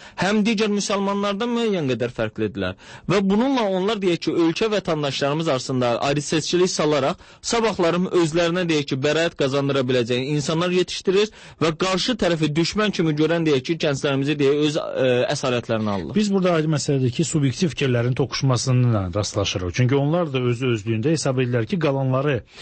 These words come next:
Speaker 2: e, səhvdir, qalanları çaşırlar, e, və, və bu problem həmçində Azərbaycanda, e, əksəriyyətinin qəbul etdiyi, İslamda da, yəni, özünü bir
Speaker 1: Bax, Ziya bəy, sizin dediyiniz bir məsələdə burada ona görə mən deyirəm ki, bu
Speaker 2: Hı.
Speaker 1: günlərim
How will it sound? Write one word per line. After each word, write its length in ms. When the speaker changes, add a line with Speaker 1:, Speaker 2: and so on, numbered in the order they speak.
Speaker 2:
e, 160
səhvdir, 640
qalanları 480
çaşırlar, 640
e, 160
və, 460
və 240
bu 160
problem 480
həmçində 480
Azərbaycanda, 720
e, 420
əksəriyyətinin 680
qəbul 300
etdiyi, 200
İslamda 380
da, 140
yəni, 280
özünü 240
bir 140
Speaker 1:
Bax, 260
Ziya 160
bəy, 140
sizin 200
dediyiniz 300
bir 160
məsələdə 460
burada 220
ona 220
görə 180
mən 180
deyirəm 280
ki, 120
bu 100
Speaker 2:
Hı. 80
Speaker 1:
günlərim 400